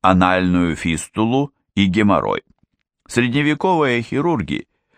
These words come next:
умели останавливать кровотечение прижиганием, извлекать посторонние металлические предметы при помощи магнита,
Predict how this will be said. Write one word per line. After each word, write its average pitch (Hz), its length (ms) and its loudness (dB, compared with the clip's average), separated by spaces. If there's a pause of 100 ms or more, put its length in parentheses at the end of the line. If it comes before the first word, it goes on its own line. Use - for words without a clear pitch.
(180)
умели 104 460 2
останавливать 80 840 2
кровотечение 76 1000 0
прижиганием, 76 1040 -2 (640)
извлекать 139 640 0
посторонние 98 960 0
металлические 82 840 -2
предметы 76 600 -2
при 73 200 -4
помощи 76 480 -2
магнита, 78 760 0